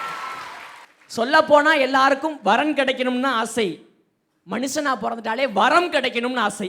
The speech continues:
அதனால்தான் பரம் எங்களுக்கு வரம்னு சொல்லி பேச வந்திருக்கேன். சார், உரம் இல்லாமல் செடி கிடையாது, மரம் இல்லாமல்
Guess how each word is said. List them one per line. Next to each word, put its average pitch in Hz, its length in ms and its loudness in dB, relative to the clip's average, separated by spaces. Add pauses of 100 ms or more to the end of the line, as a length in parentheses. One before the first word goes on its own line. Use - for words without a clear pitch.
அதனால்தான் 247 580 -2
பரம் 294 320 2
எங்களுக்கு 247 420 0 (260)
வரம்னு 277 320 4
சொல்லி 254 260 -2
பேச 214 300 -4
வந்திருக்கேன். 185 340 -12 (440)
சார், 254 240 0 (180)
உரம் 294 260 6
இல்லாமல் 269 540 4
செடி 254 300 0
கிடையாது, 208 460 -2 (400)
மரம் 269 360 4
இல்லாமல் 285 520 4